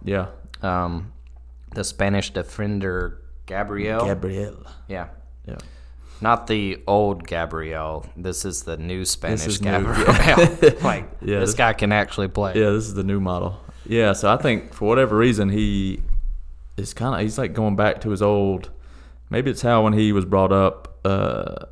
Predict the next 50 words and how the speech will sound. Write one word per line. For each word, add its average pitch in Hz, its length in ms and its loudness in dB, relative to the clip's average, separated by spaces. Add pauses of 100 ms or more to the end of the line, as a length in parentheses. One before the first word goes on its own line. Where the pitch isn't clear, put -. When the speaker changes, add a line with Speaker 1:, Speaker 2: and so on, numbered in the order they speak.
(320)
Speaker 1:
when 98 160 -4
he, 98 220 -4
I 98 80 -4
guess 101 200 -6
when 98 80 -2
he 92 40 -4
first 98 340 -2
came 95 280 -2
to 95 380 -6
the - 80 -14
Premier 110 320 6
League 92 300 2
was 90 160 -4
with 87 120 -2
Everton 95 460 0
under 90 200 -2
David 90 300 2
Moyes. 95 560 0 (580)
I'm 95 120 2
Speaker 2:
David 101 200 2
Speaker 1:
get-, 104 80 4
Speaker 2:
Moyes. 98 760 2
Speaker 1:
I'm 117 200 4
getting 117 240 4
a 113 80 4
real 117 440 4
<laughs> - 960 -2
D 117 320 0
M 113 220 0
vibe, 90 600 2 (100)
uh, 90 460 0
Speaker 2:
Okay. 127 120 -14 (800)
Speaker 1:
from 104 200 0
how 107 180 4
he, 101 120 4
how 104 180 2
he's 98 120 0
setting - 220 -2
up 92 140 0
Arsenal. 95 520 0
I 95 100 0
thought 101 200 2
it 95 60 2
would 98 100 2
have 95 80 2
been 95 120 2
a 92 60 0
Pep 104 320 4
vibe, 101 420 2
but - 280 -4